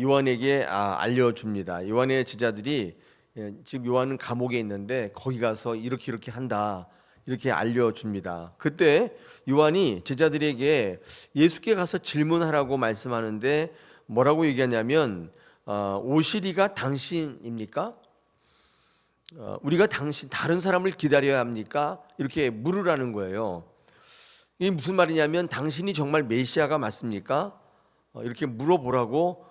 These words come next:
시킵니다. 세례 요한이 그의 제자들에게 그렇게 얘기한 거예요. 세례 요한의 제자들이 예수님이 밖에서 이런 기적들을 행하신다, 이렇게 말을 하니까, 어, 주님이 세례 요한의 제자들에게, 세례 요한이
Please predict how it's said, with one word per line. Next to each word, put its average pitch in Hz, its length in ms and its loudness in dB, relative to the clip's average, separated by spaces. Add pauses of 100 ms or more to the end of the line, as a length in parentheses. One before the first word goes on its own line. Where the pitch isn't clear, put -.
(160)
시킵니다. 95 720 -8 (100)
세례 151 300 -4
요한이 131 480 0 (240)
그의 127 260 0
제자들에게 104 640 -2
그렇게 107 280 -8
얘기한 92 340 -6
거예요. 80 380 -14 (960)
세례 190 280 0
요한의 156 300 4
제자들이 120 800 -2
예수님이 135 500 -4
밖에서 131 420 -10
이런 127 360 -2
기적들을 123 500 -4
행하신다, 104 880 -6 (580)
이렇게 120 340 -4
말을 104 420 -4
하니까, 113 600 -4 (420)
어, 107 120 -6
주님이 135 400 -4
세례 151 280 -2
요한의 127 460 0
제자들에게, 110 920 -4
세례 127 220 -8
요한이 120 440 -6